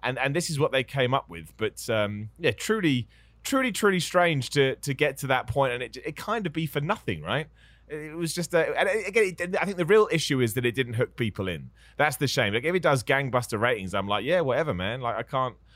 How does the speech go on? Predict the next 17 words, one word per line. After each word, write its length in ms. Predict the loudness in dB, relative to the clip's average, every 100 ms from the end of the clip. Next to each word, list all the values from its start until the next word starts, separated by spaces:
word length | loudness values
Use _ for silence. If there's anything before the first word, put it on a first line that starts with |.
| -14 -8
I 100 | -4
can't 300 | 0 0 2
moan 240 | 0 0
with 140 | -2
that. 260 | -2 -2 -4
But 380 | -6 -6 -6 -12 _ _ _ _ _ _ _ _ -14 -10 -2
to 480 | 2 4 2 0 -6 -18 -20 -20 -20 _ _ _ -16 -6
come 220 | 0 2
out 60 | 2
of 60 |
a 40 | 2
pay-per-view 500 | 2 2 2 0 0
and 140 | 0
not 200 | 0 0
really 360 | 0 0 2 0
have, 600 | 0 0 -2 -6 -14 -18 _ _ _ _ _ _ -12
uh, 320 | -6 -6 -6